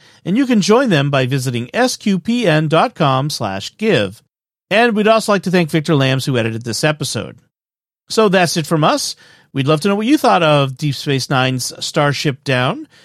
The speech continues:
You can let us know by commenting on the show at S Q P N dot com slash trek, our Facebook page at facebook dot com slash star quest media, send an email to trek at S Q P N dot com,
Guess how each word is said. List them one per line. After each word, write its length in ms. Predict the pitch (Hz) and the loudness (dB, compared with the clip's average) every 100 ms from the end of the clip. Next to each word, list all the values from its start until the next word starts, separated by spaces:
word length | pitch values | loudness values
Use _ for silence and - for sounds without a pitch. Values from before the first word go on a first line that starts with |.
| _ | _
You 120 | 165 151 | -4 0
can 140 | 156 | 2
let 180 | 151 151 | 2 2
us 160 | 147 | 0
know 100 | 156 | 0
by 140 | 143 135 | 0 -2
commenting 520 | - 190 202 185 196 | -2 -2 0 0 0
on 80 | 185 | 0
the 80 | 180 | 0
show 360 | 185 175 269 | 2 2 2
at 120 | 180 - | -4 -2
S 200 | 147 - | -2 -2
Q 220 | - 156 | -4 -4
P 240 | 180 170 | -2 2
N 160 | 160 147 | 2 2
dot 240 | 131 120 | 0 -2
com 380 | - 196 190 185 - - | -2 0 0 -2 -8 -18
slash 460 | - 165 139 120 - | -6 -2 0 -2 -6
trek, 420 | - 262 277 - _ _ _ - | 0 0 0 -12 _ _ _ -8
our 100 | 107 | -6
Facebook 480 | - 190 - 190 | 0 0 0 -2
page 300 | 196 190 208 | 0 0 0
at 80 | 127 | -4
facebook 420 | - 139 - 143 | -2 -2 -2 -4
dot 200 | 139 131 | 0 0
com 260 | 160 151 143 | 2 0 0
slash 320 | - 143 135 | 0 0 -2
star 240 | - 127 117 | -2 -4 -2
quest 280 | 127 113 | -4 -4
media, 460 | 185 220 226 220 220 - _ _ _ | 0 2 4 2 2 -4 _ _ _
send 260 | - 147 | -2 0
an 180 | 143 - | 0 -2
email 500 | 226 233 226 226 226 | -2 2 4 4 2
to 180 | - 147 | 0 -4
trek 360 | - 208 214 - - | 0 -2 -2 -8 -6
at 240 | 120 117 - | -4 -4 -2
S 180 | 175 - | -2 -2
Q 220 | - 175 | -6 -6
P 260 | 180 180 175 | -2 0 0
N 140 | 165 | 0
dot 200 | 131 120 | -2 -2
com, 380 | - 185 185 | 0 2 2